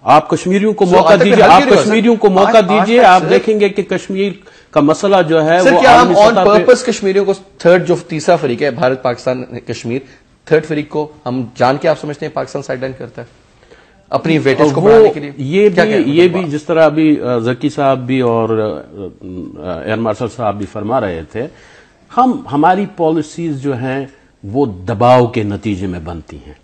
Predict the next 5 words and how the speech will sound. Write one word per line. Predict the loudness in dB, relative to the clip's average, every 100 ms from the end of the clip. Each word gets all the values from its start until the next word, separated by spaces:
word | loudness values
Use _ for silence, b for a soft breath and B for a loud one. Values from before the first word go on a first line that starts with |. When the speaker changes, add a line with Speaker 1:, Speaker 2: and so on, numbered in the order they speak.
| _ b b b _
Speaker 1:
हम | 0 0 -4 -10
खुद | -2 2 2 2 2
policies | 2 2 -2 -6 -4
नहीं | 0 0 0
बनाते | -10 -14 -14 -18